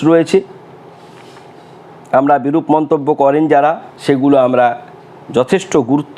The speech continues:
সহকারে তাদের কথা ভাবি এবং তাদের সঙ্গে যোগাযোগ করার জন্য আমরা বলি। আপনাদের কোনো অসুবিধা বা জিজ্ঞাসা থাকলে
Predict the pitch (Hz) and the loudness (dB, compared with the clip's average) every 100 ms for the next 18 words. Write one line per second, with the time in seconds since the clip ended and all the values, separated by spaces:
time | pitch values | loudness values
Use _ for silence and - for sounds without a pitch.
0 | 170 160 139 139 131 123 117 123 120 127 | -2 0 0 0 -2 0 0 0 0 0
1 | 131 98 101 120 196 - - - - - | 0 -2 -2 -2 -4 -8 -20 -20 -20 -20
2 | - - 175 190 90 - - - - - | -6 -2 0 0 -2 -12 -20 -20 -20 -20
3 | - - 135 135 131 - 123 113 117 127 | -20 -4 -2 -2 -4 -2 -2 0 0 0
4 | 143 147 127 120 104 113 113 104 98 - | 0 -2 0 0 -2 -2 0 2 0 -2
5 | - - 87 127 170 185 - - - 117 | -14 -16 -2 0 0 -2 -8 -10 -4 -2
6 | 143 151 143 123 117 107 - 127 123 117 | 0 0 0 0 0 0 0 0 2 2
7 | 104 80 107 95 175 - 120 104 90 135 | 0 -2 -4 0 -2 -2 -4 -2 -2 -4